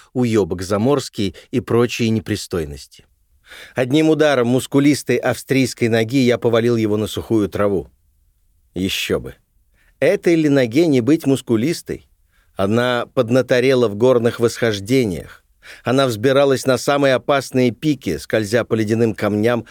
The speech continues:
духовного возрождения. Одним рывком я оторвал ему руку. Никакой крови, никакого мяса, естественно.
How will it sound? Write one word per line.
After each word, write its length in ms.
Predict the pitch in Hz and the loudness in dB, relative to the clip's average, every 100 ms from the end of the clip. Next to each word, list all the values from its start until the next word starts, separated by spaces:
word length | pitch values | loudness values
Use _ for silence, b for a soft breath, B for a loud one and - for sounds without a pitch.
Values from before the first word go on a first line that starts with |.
| B - | B -4
духовного 800 | 120 123 135 127 127 120 120 - | 0 2 2 2 2 2 2 2
возрождения. 1040 | 117 117 110 104 90 87 110 85 67 - _ _ _ _ _ _ _ B B B | 0 2 2 -2 -4 -2 -2 -2 -8 -14 _ _ _ _ _ _ _ B B B
Одним 380 | 123 113 135 131 | -4 0 2 2
рывком 520 | 127 - 139 143 135 | 0 0 2 2 0
я 220 | 110 104 139 | -4 -2 -2
оторвал 600 | 123 - 110 101 110 101 | -4 -2 -2 0 0 0
ему 240 | 104 110 | 0 0
руку. 380 | 117 101 76 - _ _ _ _ _ _ _ _ - | 0 -2 -10 -16 _ _ _ _ _ _ _ _ -4
Никакой 460 | 175 160 135 123 - | -2 0 2 0 0
крови, 480 | 110 139 131 120 - _ - | 2 4 2 0 -6 _ -2
никакого 500 | 135 135 123 123 113 | 0 0 0 0 2
мяса, 400 | 113 101 85 73 | 2 0 -2 -6
естественно. 800 | 90 - - 71 - 57 - | -8 -8 -10 -12 -12 -20 -20